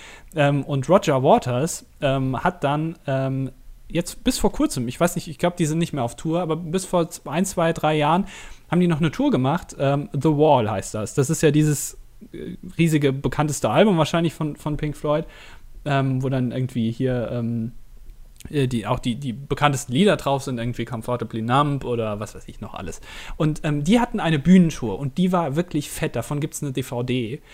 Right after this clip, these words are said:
Und das ist total krass, diese Bühne war unfassbar riesig, die war vielleicht, weiß ich nicht, hundert Meter breit oder so, da stand einfach nur eine, so eine riesige Mauer drauf.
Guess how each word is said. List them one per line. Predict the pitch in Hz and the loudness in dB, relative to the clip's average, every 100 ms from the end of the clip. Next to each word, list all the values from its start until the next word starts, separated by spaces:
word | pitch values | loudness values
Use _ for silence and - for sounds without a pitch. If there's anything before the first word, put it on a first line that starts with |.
| - - - | -18 -16 -10
Und | 147 | -2
das | 151 160 | 0 0
ist | - | 0
total | 156 - 185 202 | -2 2 0 0
krass, | - 147 - | 0 0 0
diese | 156 143 | -4 -2
Bühne | 143 220 190 | 2 4 4
war | 135 143 - - - - | 2 0 -2 -12 -20 -4
unfassbar | 226 226 - 226 - 175 | 2 2 4 4 4 0
riesig, | 165 196 135 - | 2 2 2 -4
die | 151 | -2
war | 147 165 | 2 2
vielleicht, | - 156 151 - | 2 -2 -2 -6
weiß | 120 117 | -4 -4
ich | 131 | -4
nicht, | 117 - | -6 4
hundert | 226 226 - | 4 4 2
Meter | 170 165 | 2 2
breit | 131 92 101 | 0 -2 -4
oder | 127 120 | -2 0
so, | 131 | 2
da | 143 147 | 0 0
stand | 170 156 | 0 2
einfach | 185 185 | 0 2
nur | 196 190 | 2 4
eine, | 180 | 2
so | 151 | 2
eine | 170 | 2
riesige | 156 165 233 220 190 | 2 4 4 4 4
Mauer | 160 156 117 104 | 4 2 2 -2
drauf. | - 87 107 175 | -6 -6 -4 -6